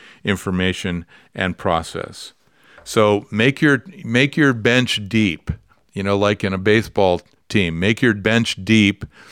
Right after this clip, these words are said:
and make sure that everybody understands this and is on board. This is a very important part of the church. Uh, just imagine the early church when the first church discipline incident came,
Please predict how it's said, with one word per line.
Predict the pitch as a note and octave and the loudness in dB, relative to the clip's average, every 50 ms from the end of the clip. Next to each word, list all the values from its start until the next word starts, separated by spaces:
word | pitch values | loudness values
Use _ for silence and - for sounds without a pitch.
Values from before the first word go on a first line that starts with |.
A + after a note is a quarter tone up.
| - - - - - - | -20 -20 -20 -20 -16 -10
and | - G2+ G2 G2+ G#2 | -6 -4 -2 -2 0
make | A2+ A#2+ A2+ | 0 0 0
sure | - - - B2 A#2 A#2+ | -2 -2 0 2 2 2
that | G#2+ G#2 G2+ - | 4 2 2 2
everybody | - G2+ A2 A2+ A#2+ A#2 G#2+ A2+ A2 G#2+ G#2+ G#2 | 2 2 2 4 2 2 4 4 2 4 4 2
understands | G#2 G2+ G2 F#2+ - - - G#2+ G#2 G#2 G#2+ G2+ F2 | 2 0 -2 -4 -6 -6 -4 -2 -2 -2 -2 -2 -2
this | F#2+ F#2 F2+ - - | -4 -4 -4 -6 -6
and | G2 F#2 F#2 | -8 -6 -6
is | F2+ - | -6 -4
on | G2 F#2+ F#2 F#2+ | -2 -2 -2 -2
board. | F2+ G2 F#2+ F#2 F2+ F2 E2 | -2 -2 -2 0 0 -2 -2
This | F2+ G2 F#2 - | -6 -8 -8 -8
is | G#2+ G2 F2 F#2 | -10 -10 -10 -10
a | F2 | -10
very | E2+ F#2+ G2 G2 G2+ G2 G2 | -4 -2 0 0 0 0 0
important | F#2 F2+ F2 - F#2+ F#2 F#2 F#2+ F2 | -2 -4 -6 -6 -6 -6 -4 -6 -10
part | - - - F2+ F2 F2 F2+ - _ _ - - - - _ - | -10 -6 -4 -2 -2 -2 -2 -6 _ _ -20 -20 -20 -20 _ -6
of | G2 F#2+ F#2 F#2 | -6 -6 -6 -6
the | F#2 F2 | -10 -12
church. | - - - G2+ F2+ D#2+ - - - - - _ _ _ _ _ _ - - _ _ _ _ _ - | -10 -6 -4 -4 -4 -4 -6 -8 -16 -20 -20 _ _ _ _ _ _ -20 -20 _ _ _ _ _ -10
Uh, | G#2 | -6
just | G2+ C3 D3+ - - | -4 -2 -4 -2 -2
imagine | E3+ C#3+ C3+ C#3 D3 C#3+ A#2 A2+ A2+ A2 | 0 2 2 4 2 2 2 0 0 2
the | A2 A2 | 2 4
early | A2+ A#2 A2+ G#2 G2 | 4 4 4 2 0
church | F#2 - - - A#2 G#2+ F2 D2 - - - | -2 -4 0 2 4 4 2 2 -2 -8 -8
when | G#2 G2+ G2 G2 F#2+ F#2 F#2 F#2 G2 - | -4 -2 -2 -2 -2 -2 -4 -6 -6 -8
the | G#2+ G2+ G2 | -6 -6 -6
first | F2+ - - B2+ B2 C3 C3+ A#2+ A#2 - - - - _ _ _ _ _ _ - | -6 -4 0 2 4 4 4 2 -2 -8 -12 -14 -20 _ _ _ _ _ _ -6
church | - C3 A#2+ A2+ - - | 0 0 0 0 0 -2
discipline | - - A2+ - B2+ F#2 - A2 G#2+ G#2 G#2 | -2 -2 0 0 -2 -2 0 0 0 0 0
incident | - A2+ A#2+ B2 - - - G#2 F#2+ F#2 F#2+ - | 0 0 0 0 0 0 -2 -2 -2 -2 -6 -8
came, | - - A2 G#2 G2+ G2+ G2+ G2 F#2+ G2 - | -6 -2 -2 0 0 0 -2 -2 -4 -6 -10